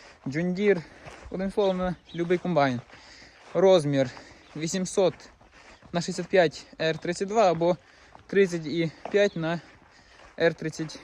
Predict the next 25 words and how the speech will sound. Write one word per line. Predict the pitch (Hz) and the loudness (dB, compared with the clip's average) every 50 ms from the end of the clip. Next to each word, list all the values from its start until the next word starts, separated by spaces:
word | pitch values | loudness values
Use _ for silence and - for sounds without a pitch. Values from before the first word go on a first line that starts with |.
| - - - | -16 -12 -10
два. | 139 127 131 131 120 104 - - - - - - - - - - - - - | -8 -2 0 0 0 0 -4 -10 -20 -20 -20 -20 -20 -20 -20 -20 -20 -10 -4
Так | - 175 170 - | -2 -2 -2 -2
що | - 180 170 160 - - - - - - - - - - - - | -2 -2 -2 -4 -4 -10 -20 -20 -20 -20 -20 -20 -20 -20 -8 -2
зараз | 165 175 170 165 - | 0 0 0 0 -2
вам | 175 170 | -4 -4
покажу, | 165 165 - 190 185 214 240 240 - - | -4 -2 0 0 2 2 2 0 0 -2
що | - 196 196 | -8 -6 -4
то | 202 196 | -2 -2
за | 196 196 | -2 -2
шина. | - 202 208 196 190 185 - - - - - - - - - | -2 -2 -2 -2 -2 -6 -8 -14 -20 -20 -20 -20 -18 -10 -6
Кому | 170 180 180 | -4 -2 -2
потрібно | 170 175 196 208 208 196 185 170 | -2 -2 -2 -2 -2 -2 -2 -2
буде, | 170 175 175 165 - | -2 -4 -4 -4 -4
то | - 165 175 - - - - - - - - - - - - | -6 -6 -8 -8 -12 -20 -20 -20 -20 -20 -20 -20 -20 -18 -14
звертайтеся. | - 127 135 143 156 147 - 139 117 117 - - - - 113 - - - - - - - - - - - - | -10 -6 -4 -4 -2 0 0 0 0 0 -2 -6 -12 -12 -12 -14 -16 -20 -20 -20 -20 -20 -20 -20 -20 -14 -6
Ця | - 185 175 | -2 -2 -2
шина | - - 190 175 170 156 156 - - - - - - - - - - | 0 0 -2 0 -2 -4 -6 -10 -14 -20 -20 -20 -20 -20 -20 -18 -12
знята | 165 165 175 165 151 160 | -6 -4 -4 -2 -2 -2
була | 156 160 156 156 160 156 - | -2 0 0 0 0 -2 -4
з | - - | -12 -10
комбайна. | - 185 202 214 240 247 240 220 226 208 - - - - _ _ - - - - - - - - | -6 -4 0 2 2 4 2 2 0 -2 -6 -12 -20 -20 _ _ -20 -20 -20 -20 -20 -20 -10 -4
Зараз | 160 170 170 160 | -2 0 0 0
покажу, | - - - 147 139 156 165 156 - - - - - - | -2 -4 -6 -6 -4 -4 -4 -6 -8 -14 -20 -20 -18 -14
з | 143 127 | -8 -6
якого. | 139 139 - - 110 110 117 | -6 -4 -4 -4 -6 -6 -6